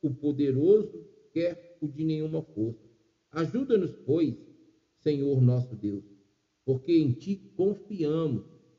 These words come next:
e no teu nome viemos contra esta multidão. Senhor, tu és o nosso Deus,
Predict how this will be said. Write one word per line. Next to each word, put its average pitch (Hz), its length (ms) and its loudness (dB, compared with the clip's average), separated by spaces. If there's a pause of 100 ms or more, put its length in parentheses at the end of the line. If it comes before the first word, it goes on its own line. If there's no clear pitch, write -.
(460)
e 127 60 6
no 170 160 4
teu 240 260 0
nome 170 640 0 (380)
viemos 165 680 -2 (180)
contra 202 420 0
esta 165 340 -4
multidão. 160 640 -6 (320)
Senhor, 135 420 0 (300)
tu 131 140 2
és 151 200 -2
o 170 60 -8
nosso 165 320 -8
Deus, 156 420 -4